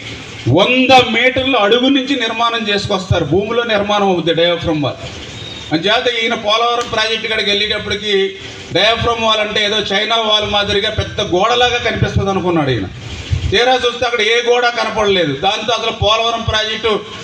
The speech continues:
డయాఫ్రమ్ వాలే నిర్మాణం కాలేదన్నాడు ఆయన. అది భూమిలో ఉంటుంది. అంటే, వంద మీటర్ల లోతున డయాఫ్రమ్ వాల్ నిర్మాణం చేస్తారు.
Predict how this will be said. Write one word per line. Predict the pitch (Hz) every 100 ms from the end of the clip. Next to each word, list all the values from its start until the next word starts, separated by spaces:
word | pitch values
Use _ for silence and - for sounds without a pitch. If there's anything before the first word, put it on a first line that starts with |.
| -
డయాఫ్రమ్ | 170 254 294 269 269 269
వాలే | 254 254
నిర్మాణం | 247 240 233 226
కాలేదన్నాడు | 214 208 196 180 156 151
ఆయన. | 131 101 -
అది | 135
భూమిలో | 135 151 247 254 247
ఉంటుంది. | 220 208 170 151
అంటే, | 190 233 233 - - -
వంద | 131 180 214 214
మీటర్ల | 202 190 214 254 262 247 233
లోతున | 196 214 277 - 311 285 220 - - - -
డయాఫ్రమ్ | 262 269 262 262 262
వాల్ | 254
నిర్మాణం | 240 247 247 254 226
చేస్తారు. | 226 208 226 196